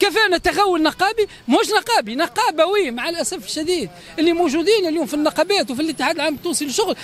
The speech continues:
تقريبا ما عندهم حتى علاقة بالعلم، ب-، ب-، ب-، بالعمل النقابي الشريف ونظيف اللي فيه الرجولية والأخلاق والوطنية، والناس الكل تعرف الشيء هذا،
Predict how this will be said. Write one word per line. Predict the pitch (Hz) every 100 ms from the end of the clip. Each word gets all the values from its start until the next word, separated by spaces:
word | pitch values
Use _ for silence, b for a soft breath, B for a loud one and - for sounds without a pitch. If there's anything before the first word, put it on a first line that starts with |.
| B
تقريبا | 339 415 427
ما | 349 359
عندهم | 427 349
حتى | 381 466 339
علاقة | 311 320 381 381 349
بالعلم، | 294 277 277 330 381 277 B B
ب-، | 294
ب-، | 277 302 302
ب-، | 294 285
بالعمل | 294 311 330 392 359
النقابي | 311 302 - 349 359 359
الشريف | 339 - 294 381 339 311
ونظيف | 302 359 277
اللي | 320 302
فيه | 339 277
الرجولية | 247 277 339 339
والأخلاق | 330 339 302 349 -
والوطنية، | 330 294 311 381 370
والناس | 466 -
الكل | 453
تعرف | 403 294 262
الشيء | 320 294
هذا، | 294